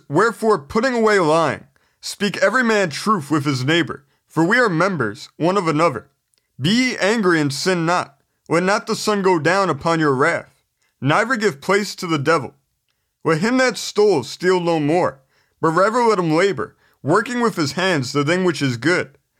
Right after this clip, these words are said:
that he may have to give to him that needeth.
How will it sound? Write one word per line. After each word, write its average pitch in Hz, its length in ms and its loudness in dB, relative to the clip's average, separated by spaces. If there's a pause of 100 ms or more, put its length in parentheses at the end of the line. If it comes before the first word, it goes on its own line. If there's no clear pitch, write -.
(220)
that 160 160 2
he 208 80 2
may 226 200 2
have 202 300 0
to 180 140 -8
give 147 380 0
to 131 120 -4
him 180 220 0
that 139 160 0
needeth. 156 500 -4